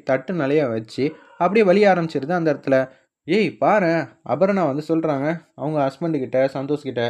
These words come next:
"அவ என்ன பண்ணிட்டு இருக்கான்னு பாருப்பா, ஜூஸ் வந்து கீழே போயிட்டு இருக்கு." மதுமிதா எதுவும் ஓகேவான்னு சொல்லி கேக்குறாங்க சந்தோஷ். "அவ நல்லா இருந்தா ஏன்டா இப்படியெல்லாம் செய்ய போறா? அவ ஏதோ யோசிச்சுட்டு இருக்கா." "ஆமா, எனக்கு வந்து இவங்க மேல, மாயா மேல சந்தேகமா இருக்கு. அவ ஏன் தனியா போகணும்?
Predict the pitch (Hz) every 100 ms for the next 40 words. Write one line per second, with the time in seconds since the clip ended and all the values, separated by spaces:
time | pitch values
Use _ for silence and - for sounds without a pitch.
0 | 117 _ _ 139 143 165 254 233 220 208
1 | 185 175 151 135 120 123 143 131 170 214
2 | 175 175 180 196 165 156 143 131 110 -
3 | _ _ 226 220 170 156 202 190 190 190
4 | 190 190 139 151 175 185 151 143 160 160
5 | 156 131 131 123 - 117 127 120 151 196
6 | 190 185 175 185 190 165 170 170 170 156
7 | 160 151 139 139 120 123 120 123 113 123
8 | 196 175 175 180 147 139 135 135 - _
9 | _ 113 135 139 120 110 - 107 113 156
10 | 143 120 117 117 135 - _ _ _ _
11 | 139 170 214 156 139 151 139 185 135 147
12 | - 156 175 156 120 107 113 - 120 170
13 | 208 151 151 185 160 135 127